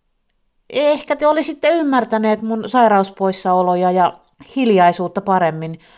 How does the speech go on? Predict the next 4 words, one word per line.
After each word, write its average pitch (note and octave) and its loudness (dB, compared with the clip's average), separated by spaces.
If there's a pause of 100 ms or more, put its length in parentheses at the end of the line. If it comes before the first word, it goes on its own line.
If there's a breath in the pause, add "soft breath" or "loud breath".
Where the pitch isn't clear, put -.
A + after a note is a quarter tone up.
(300 soft breath)
jos G3+ -8
olisitte F3+ -4
tiennyt. D3 -8 (1800 soft breath)
Tai E3 -4